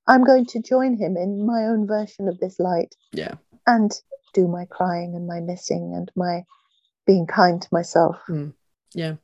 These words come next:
Speaker 2: And, and I think that's the power of you doing it publicly as well, because as you say, the, the responses you're getting and giving, it's giving people permission to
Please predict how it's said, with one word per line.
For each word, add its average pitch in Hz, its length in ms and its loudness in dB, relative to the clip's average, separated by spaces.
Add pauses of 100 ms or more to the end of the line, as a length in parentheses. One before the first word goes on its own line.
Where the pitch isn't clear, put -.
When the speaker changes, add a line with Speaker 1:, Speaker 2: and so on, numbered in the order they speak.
(340)
Speaker 2:
And, 220 220 4
and 214 160 6
I 220 80 8
think 220 220 0
that's - 200 6
the - 80 -12
power 180 400 6
of 160 240 2 (200)
you 170 160 4
doing 160 220 4
it - 100 -2
publicly 160 440 0
as 156 120 -2
well, 180 240 8
because 170 340 0
as 170 180 2
you 165 60 2
say, 165 440 2 (580)
the, 160 420 2
the 165 100 2
responses 180 560 6
you're 160 80 4
getting 156 360 0
and 151 120 0
giving, 156 440 0 (240)
it's 196 160 2
giving 185 260 8
people 170 260 4
permission 170 560 -2
to 160 400 0